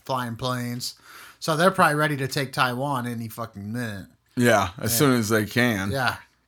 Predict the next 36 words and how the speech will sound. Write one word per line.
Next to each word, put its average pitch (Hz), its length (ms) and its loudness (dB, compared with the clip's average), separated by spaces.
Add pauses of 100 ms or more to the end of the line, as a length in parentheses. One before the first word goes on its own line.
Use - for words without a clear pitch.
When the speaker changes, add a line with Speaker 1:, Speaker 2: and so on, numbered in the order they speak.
(240)
Speaker 1:
I 135 120 2
mean, 156 160 -2
they 151 160 0
can, 131 440 -4
but 117 220 -4
Speaker 2:
Yeah. 101 320 0 (760)
Speaker 1:
yeah. 123 240 -4 (220)
So 120 280 -2
who 147 180 0
knows? 165 320 4
Maybe 165 260 -2
we 165 200 -2
fucking 135 340 -10
get 123 240 -10
nuked 156 300 -8
before 165 320 -4
we 139 140 -4
have 113 180 -4
a 107 40 -12
civil 123 320 -10
<laughs> - 80 -8
war. 139 200 -4 (440)
Speaker 2:
Yeah, 151 320 8
well, 143 200 4
that's 156 280 6
what 151 140 6
I 151 80 8
mean. 135 360 2
A-, 131 440 4
and, 151 320 6
and, 147 480 4
and 143 420 4 (680)
the 117 100 -2
conditions 151 640 2
are 170 100 4
ripe 170 500 0